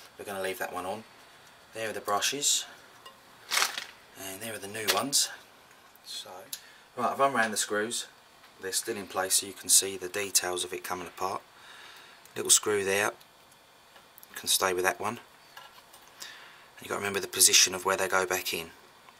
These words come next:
So there's the little semicircular bit that goes over the rubber base. So we put that down like that. That screw goes in the top left, my top left.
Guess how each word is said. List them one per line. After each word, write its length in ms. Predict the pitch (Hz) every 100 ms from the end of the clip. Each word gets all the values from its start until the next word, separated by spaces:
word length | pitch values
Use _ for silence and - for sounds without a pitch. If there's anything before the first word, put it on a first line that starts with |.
| -
So 200 | - - -
there's 240 | 98 95
the 80 | -
little 240 | 95 90 90 - - -
semicircular 680 | - 95 90 98 92 90
bit 200 | 87 92
that 100 | -
goes 220 | - 92 92
over 180 | 92
the 80 | 92
rubber 180 | 92 90
base. 480 | 90 92 95 - - - - - - - - - - - - - - - -
So 160 | - 104
we 60 |
put 160 | - 101
that 120 | -
down 200 | 95 95
like 140 | 92
that. 200 | 92 98 - - - - - - - - - - - - - -
That 160 | 101
screw 240 | - 101 95
goes 320 | 95 95 -
in 80 | 92
the 60 | 90 - - - - - -
top 220 | - -
left, 320 | 110 123 - - - - - - -
my 140 | 90 90
top 280 | - -
left. 300 | 92 95 -